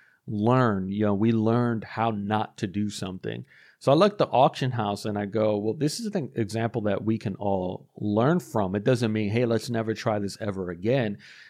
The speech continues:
It's, "Hey, let's look at why that failed." And the weird thing about the auction house is that it was built with function over profit. A lot of people think the auction house was built by Blizzard and driven by Blizzard. "Hey, we're trying to make money." That actually wasn't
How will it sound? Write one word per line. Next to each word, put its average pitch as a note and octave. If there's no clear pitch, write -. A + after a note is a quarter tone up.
It's, A2
"Hey, F3
let's D3+
look D#3
at -
why A2
that G2+
failed." -
And A#2+
the A#2+
weird E3+
thing G#3+
about C#3+
the A#2
auction A#2+
house F#2+
is F#2+
that G2+
it C3
was C3+
built A#2+
with A2
function A#2+
over G2
profit. A2
A -
lot D#3
of A2+
people A#2
think A2
the -
auction G#2+
house F#2+
was F#2
built G2+
by F#2
Blizzard C#3+
and G2+
driven A#2+
by G#2+
Blizzard. A2
"Hey, G#2+
we're G#2
trying G2+
to F2+
make G2
money." C3+
That -
actually F#3
wasn't B2+